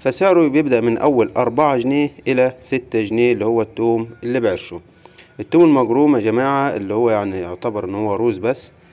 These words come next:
بيبدأ من أول تمانية جنيه إلى تسعة جنيه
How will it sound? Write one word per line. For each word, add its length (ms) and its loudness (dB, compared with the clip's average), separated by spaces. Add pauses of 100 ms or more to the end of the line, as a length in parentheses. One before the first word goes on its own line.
(160)
بيبدأ 340 2
من 200 0
أول 320 0
تمانية 400 0
جنيه 300 -4 (200)
إلى 260 -4 (160)
تسعة 320 -2
جنيه 340 0